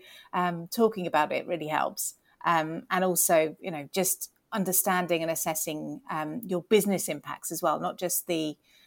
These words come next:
the technology, but, like, is this gonna be something that you have to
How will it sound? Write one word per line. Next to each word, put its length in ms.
the 60
technology, 680
but, 220
like, 200
is 180
this 200
gonna 180
be 100
something 400
that 160
you 180
have 200
to 120